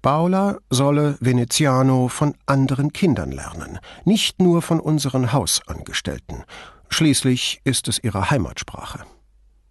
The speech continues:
„Sprechen Sie es auch, Signora?“, fragte Flavia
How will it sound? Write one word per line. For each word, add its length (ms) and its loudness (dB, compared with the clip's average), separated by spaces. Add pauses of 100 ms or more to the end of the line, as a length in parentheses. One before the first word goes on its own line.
(420)
„Sprechen 500 -2
Sie 160 0
es 160 -2 (100)
auch, 380 -2 (640)
Signora?“, 640 2 (300)
fragte 500 -4
Flavia 520 0